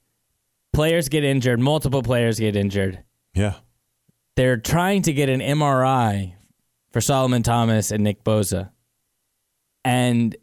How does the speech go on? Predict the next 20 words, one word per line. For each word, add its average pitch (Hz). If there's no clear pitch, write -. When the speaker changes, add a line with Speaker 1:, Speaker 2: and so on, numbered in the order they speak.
Speaker 1:
the 117
mobile 160
M 156
R 147
I 139
unit 110
breaks 135
down 101
on 123
the 120
way 113
to 104
the 101
Greenbrier. 92
So 170
it 170
takes 175
an 156
extra 180
day 135